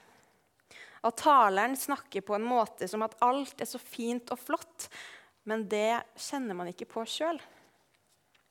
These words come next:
Jeg håper det her er ting vi kan snakke om hvis det oppstår, og hvis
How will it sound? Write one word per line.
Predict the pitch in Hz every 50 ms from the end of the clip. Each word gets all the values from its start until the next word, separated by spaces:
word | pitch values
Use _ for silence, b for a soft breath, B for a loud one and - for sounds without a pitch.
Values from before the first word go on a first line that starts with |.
| _ _ _ _ _ _ _ _ _ _ _ _ _ _ _ - B B B B B B B B B B B _ _ _ _ _ _ _ _ - 247
Jeg | 269 277
håper | 294 285 254 - - - - 202 196 202
det | 196 226 226 247
her | 240 247 254 262 247 -
er | 233 -
ting | - 233 220 214 214 208
vi | 202 202 202
kan | 202 214 226 226 -
snakke | - - 294 311 - _ - 214 202
om | 190 175 180 B B B B B B _ -
hvis | 208 214 208 - - -
det | -
oppstår, | - - - - - - 190 170 185 - - - _ _ _ _ B B B B B B B B B B B B B B B B B B _ _ _ _ - _ _ - _ - _ _ _ - -
og | 190 196 214 214 - 233 226 214
hvis | 233 226 -